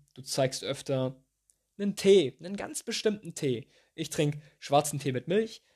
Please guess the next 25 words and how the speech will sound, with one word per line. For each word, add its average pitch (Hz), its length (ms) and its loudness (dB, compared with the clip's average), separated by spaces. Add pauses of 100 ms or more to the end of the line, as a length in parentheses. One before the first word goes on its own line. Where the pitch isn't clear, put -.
(340)
trinkt 156 260 0
niemand, 208 300 6
den 170 100 4
ich 147 140 0
kenne. 220 360 0 (480)
Ich 170 200 -6
zeig 202 280 4
das 190 180 -2
öfter, 202 520 -2 (280)
Leute 147 300 4
feiern 175 360 0
das. - 300 -6
Gelungene 147 360 0
Personal 147 380 0
Brand, 190 400 2
Leute 135 260 -2
verbreiten 143 500 0
das. - 360 -8 (1200)
Das 165 420 2
musst 156 280 -8
du 139 80 -6
anstreben. - 800 -8
Und 135 160 -8
vor - 220 -6
allem, 220 400 2